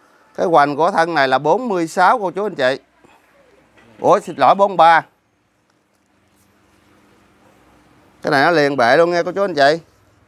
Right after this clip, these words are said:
Dạ, cái hoành thân này là bốn mươi mốt. Đây, nó liền bệ rất là có duyên cô chú anh chị.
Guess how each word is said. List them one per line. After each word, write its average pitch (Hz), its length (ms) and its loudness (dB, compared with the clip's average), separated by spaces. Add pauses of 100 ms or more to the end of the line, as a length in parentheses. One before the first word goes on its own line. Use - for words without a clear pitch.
(960)
Dạ, 120 180 0
cái 170 100 -2
hoành 147 240 0
thân 165 180 -2
này 147 100 0
là 135 100 0
bốn 170 280 -2
mươi 180 160 -6
mốt. 190 260 0 (760)
Đây, 135 80 -10
nó 147 120 -6
liền 117 280 -8
bệ 113 200 -2
rất 156 160 -4
là 160 100 -12
có 160 80 -6
duyên 147 260 -6
cô 131 80 -8
chú 151 120 -8
anh 156 100 -8
chị. 117 200 -8